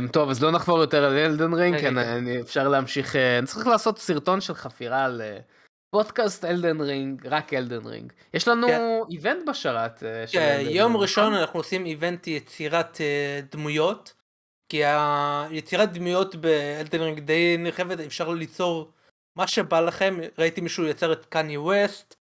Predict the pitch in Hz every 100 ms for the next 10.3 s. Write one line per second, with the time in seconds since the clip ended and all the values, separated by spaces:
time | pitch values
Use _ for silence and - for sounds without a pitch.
0 | _ _ - 151 185 180 175 175 170 156
1 | 156 156 151 - 175 170 165 180 185 196
2 | 190 185 196 302 285 240 240 240 - 233
3 | 302 302 311 294 220 226 247 269 247 240
4 | - 262 262 247 208 190 165 160 165 156
5 | 139 147 139 135 131 131 - 113 120 113
6 | 113 113 120 170 156 - 143 143 - 139
7 | 117 110 107 113 127 139 120 110 127 123
8 | 104 110 - 113 - _ _ _ _ _
9 | _ - 156 151 - 117 - 120 117 131
10 | 139 139